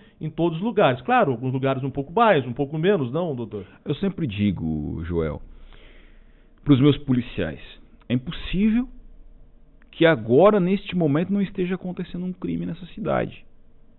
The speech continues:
Speaker 2: Ou na cidade do lado, ou na cidade mais distante, ou em algum lugar do Brasil. Ou há um desvio de dinheiro, ou há um tráfico de drogas, ou há uma lavagem de dinheiro, ou há uma situação de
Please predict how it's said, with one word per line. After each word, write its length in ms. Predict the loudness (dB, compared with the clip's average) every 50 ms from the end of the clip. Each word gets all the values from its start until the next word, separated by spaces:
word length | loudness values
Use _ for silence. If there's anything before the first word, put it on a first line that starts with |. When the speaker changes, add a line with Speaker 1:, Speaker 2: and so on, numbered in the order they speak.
| -20 -20 -20 -14 -10
Speaker 2:
Ou 100 | -8 -8
na 100 | -8 -8
cidade 340 | -10 -10 -8 -6 -6 -6 -6
do 140 | -6 -6 -4
lado, 460 | -2 0 0 2 0 0 -2 -4 -6 -6 -6 -6 -4
ou 200 | -4 -4 -4 -4 -4
na 120 | -6 -8 -10 -12
cidade 580 | -12 -10 -8 -4 -2 -2 -2 -2 -4 -8 -10 -14 -14 -18 -16 -10
mais 300 | -4 -2 0 0 0 0 -2
distante, 840 | -6 -10 -12 -12 -8 -4 -2 0 0 0 0 -2 -6 -10 -6 0 2
ou 200 | 4 4 4 4
em 60 | 4 2
algum 260 | 2 0 0 -2 -2
lugar 240 | -2 -2 -2 -2 -2
do 60 | -2
Brasil. 380 | -4 -4 -6 -6 -8 -10 -14 -16 -18 _ _ _ _ _ _ _ _ _ _ _ _ _ _ _ _ _ _ _ _ _ _ _ _ _ 2
Ou 340 | 2 4 4 2 0 -4 -8 _ _ _
há 160 | 0 0 2 2
um 160 | 0 -2 -6 -10 -16 -20 _ _ _ _ _ _ _ _ _ -14
desvio 440 | -10 -6 -6 -4 -4 -4 -4 -4
de 100 | -4 -4
dinheiro, 1160 | -6 -6 -6 -4 -4 -4 -2 0 2 2 2 4 2 2 2 0 0 -2 -2 -2 -4 -6 -8 -8 _
ou 200 | -4 -2 0 2
há 60 | 2
um 120 | 0 -2 -4
tráfico 440 | -4 -4 -4 -4 -4 -6 -8 -10 -10
de 100 | -8 -8
drogas, 760 | -6 -4 -2 0 0 2 0 0 -2 -2 -4 -6 -6 -6 -4
ou 80 | -4 -2
há 80 | -2
uma 160 | -2 -2 -2 -4
lavagem 540 | -4 -6 -6 -6 -4 -4 -4 -4 -6 -8
de 160 | -10 -12 -12 -12
dinheiro, 720 | -10 -8 -6 -4 -2 -2 0 0 -2 -2 -2 -2 -4 -6 -8 -14 -20 -20 -20 -20 -20 -20 _ _
ou 280 | 2 4 6 6 6 6
há 280 | 6 6 6 4 4
uma 240 | 2 0 -2 -4 -6
situação 320 | -8 -10 -14 -12 -10 -10
de 140 | -10 -10 -12